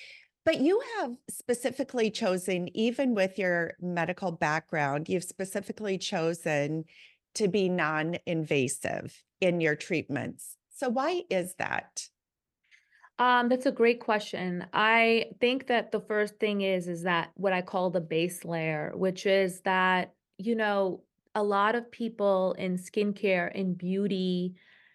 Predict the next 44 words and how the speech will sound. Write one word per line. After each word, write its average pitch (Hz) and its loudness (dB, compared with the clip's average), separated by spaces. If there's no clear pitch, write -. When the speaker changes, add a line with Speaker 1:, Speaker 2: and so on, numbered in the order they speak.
Speaker 2:
in 294 0
a 339 2
lot 339 6
of 349 4
s-, - -16
in 285 0
a 302 2
lot 330 4
of, 294 6
I 208 2
would 233 -4
say, 220 2
industries 196 -2
specifically 269 0
targeted 196 0
towards 175 -2
women, 175 0
sell 220 6
a 220 8
lot 202 4
of 175 -2
lotions 190 0
and 170 -4
potions 202 0
and 160 0
miracle 202 4
treatments, 202 -2
and 170 -4
one 208 2
does 202 2
it 196 2
all 202 2
one 208 2
time, 202 -2
this 180 -6
one 214 2
laser, 208 4
this 170 -4
one 226 0
thing 214 2
is 160 -8
all 233 4
you 220 -2
need. 180 -8